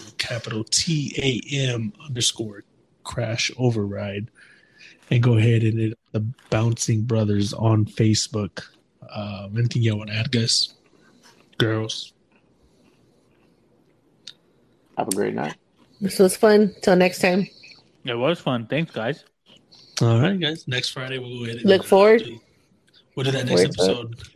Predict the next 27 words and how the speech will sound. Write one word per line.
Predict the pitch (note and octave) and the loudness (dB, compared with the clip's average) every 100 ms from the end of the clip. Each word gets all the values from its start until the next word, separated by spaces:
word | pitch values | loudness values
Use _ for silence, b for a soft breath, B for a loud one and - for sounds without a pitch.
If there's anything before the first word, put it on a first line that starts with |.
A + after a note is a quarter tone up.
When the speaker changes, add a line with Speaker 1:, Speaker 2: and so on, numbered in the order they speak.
| _ | _
Speaker 1:
next | B2+ C3 - | -8 -6 -6
Friday. | - A#2 A2+ B B B B | -6 -8 -8 B B B B
I | D#3+ | 0
said | - D#3+ | 0 -2
I | |
wanna | E3+ E3+ | -6 -10
try | - F#3+ | -10 -12
to | |
pump | B2+ - | -12 -14
these | C3+ A#2+ | -14 -14
out | A#2+ | -14
at | A2+ | -14
least | A2+ - | -16 -16
once, | A2+ A2 - | -18 -20 -20
maybe | G2+ _ | -20 _
once | A#2 A2+ | -20 -18
a | |
week. | A2 A2 - b b b b _ | -16 -16 -18 b b b b _
Do | B2 A2+ | -6 -6
it | B2 | -6
on | C#3 | -12
Friday. | - A#2 A2+ G#2+ G#2 G2+ _ _ _ - | -10 -8 -8 -10 -12 -16 _ _ _ -10
Do | A#2 | -6
some | A2 A2+ - | -6 -8 -14
editing | - C3+ C3+ | -16 -16 -18
on | A2 | -8
Saturday. | - A2+ G#2 G2 F#2+ F#2+ | -6 -6 -8 -16 -14 -14